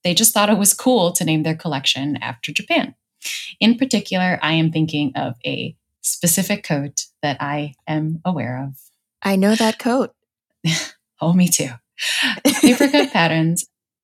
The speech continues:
Speaker 1: after being called out by the sewing community and Asian sewists in particular, decided to rename this collection and ask customers to update their hashtags. Although we want to note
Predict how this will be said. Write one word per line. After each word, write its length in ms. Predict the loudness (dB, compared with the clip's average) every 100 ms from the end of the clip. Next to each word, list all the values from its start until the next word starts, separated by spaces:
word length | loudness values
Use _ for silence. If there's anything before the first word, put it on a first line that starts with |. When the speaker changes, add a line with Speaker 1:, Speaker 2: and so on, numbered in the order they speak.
| _ _ _ _
Speaker 1:
after 320 | 2 2 2
being 280 | 2 4 4
called 260 | 4 2 2
out 200 | 2 2
by 120 | 0
the 100 | 2
sewing 340 | 2 2 0
community 720 | 0 0 2 0 0 -2 -4 -2
and 200 | -2 0
Asian 280 | 0 2 2
sewists 400 | 2 0 -2 -2
in 140 | -2
particular, 720 | -2 -4 -4 -4 -4 -4 -6 -10 -18 -18 -8
decided 440 | 0 2 4 2
to 160 | 0 -2
rename 400 | -4 -2 -4 -4
this 160 | -6
collection 600 | -4 -4 -2 -2 -2 -2 -2
and 160 | -2 -2
ask 280 | 0 0 0
customers 460 | -2 -2 0 0 -2
to 140 | -4
update 300 | -6 -4 -4
their 140 | -2 -2
hashtags. 640 | 0 2 2 -2 -10 -10 -10 -10 -4 -2
Although 260 | 2 2
we 120 | 2
want 240 | 2 2 2
to 80 | 4
note 380 | 2 2 -2